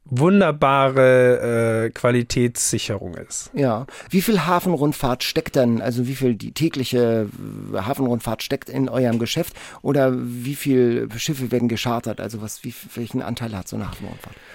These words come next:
Speaker 1: Na, es ist jetzt gerade jetzt in, in zwanzig dreiundzwanzig haben wir echt festgestellt, seit April wieder richtig, also wir sind schon wieder bei sechzig, siebzig Prozent Hafenrundfahrt.
Speaker 2: Wahnsinn, ja.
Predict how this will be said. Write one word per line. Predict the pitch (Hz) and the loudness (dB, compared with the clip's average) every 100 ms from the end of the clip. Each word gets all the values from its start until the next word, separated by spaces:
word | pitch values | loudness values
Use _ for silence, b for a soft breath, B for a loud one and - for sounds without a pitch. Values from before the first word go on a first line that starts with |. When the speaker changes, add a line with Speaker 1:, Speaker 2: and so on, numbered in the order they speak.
| B B | B B
Speaker 1:
Na, | 113 120 | 0 0
es | - | 0
ist | 135 - | -2 -2
jetzt | 127 - | -4 -6
gerade | - 113 143 | -4 -2 0
jetzt | 143 139 - | 0 -2 -4
in, | 131 131 123 | -4 -2 -4
in | 120 | -4
zwanzig | 120 123 123 - | -4 -6 -6 -6
dreiundzwanzig | 117 117 113 - 107 127 143 | -2 -2 -2 -4 -6 -4 -4
haben | 139 | -2
wir | 113 | -4
echt | 110 | -4
festgestellt, | 139 - 135 - 139 127 | -6 -6 -8 -4 -2 -2
seit | 135 | -2
April | 117 - - 117 | -4 -6 -4 -2
wieder | 131 127 127 | -2 -2 -2
richtig, | 120 123 117 | -4 -4 -4
also | 117 | -2
wir | 117 | -4
sind | 120 120 | -4 -4
schon | - 123 | -4 -4
wieder | 123 120 | -2 -2
bei | |
sechzig, | 117 117 - 123 | -4 -6 -6 -6
siebzig | 123 - 123 | -6 -6 -6
Prozent | - 117 123 107 | -6 -6 -4 -4
Hafenrundfahrt. | 104 123 131 - 180 | -6 -4 -6 -6 -6
Speaker 2:
Wahnsinn, | - - - - | -6 -8 -12 -16
ja. | - | -18